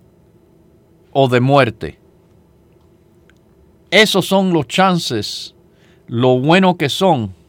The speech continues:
Ya para este tiempo estaría rico. Ah, pero ya soy rico de apellido. Pero además de apellido, sí, por,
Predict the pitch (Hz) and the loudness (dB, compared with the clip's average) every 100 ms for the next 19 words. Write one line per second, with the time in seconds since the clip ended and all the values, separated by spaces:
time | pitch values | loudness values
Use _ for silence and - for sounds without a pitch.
0 | _ _ _ _ _ _ _ _ _ _ | _ _ _ _ _ _ _ _ _ _
1 | _ _ 117 151 170 156 160 170 160 147 | _ _ 0 2 4 4 4 2 -2 -2
2 | 180 170 147 - 120 131 147 135 127 110 | -2 -2 -4 -2 0 0 -2 -2 -6 -10
3 | - _ _ _ _ _ _ _ _ _ | -16 _ _ _ _ _ _ _ _ _
4 | _ - - 196 208 - _ 117 104 104 | _ -20 -6 0 0 -2 _ -10 -6 -8
5 | - 120 117 98 87 85 90 80 80 92 | -8 -10 -8 -10 -8 -6 -6 -6 -8 -8
6 | 85 - _ _ _ _ - 147 131 113 | -10 -14 _ _ _ _ -2 0 0 -4
7 | _ _ _ - 127 131 151 202 - 156 | _ _ _ -2 0 2 2 2 2 4
8 | 143 127 120 123 107 80 - _ _ _ | 4 4 0 0 0 -4 -12 _ _ _
9 | _ - - 139 107 - _ _ _ _ | _ -14 -8 -8 -10 -16 _ _ _ _
10 | _ _ _ _ _ - 147 151 160 156 | _ _ _ _ _ -4 4 4 4 -2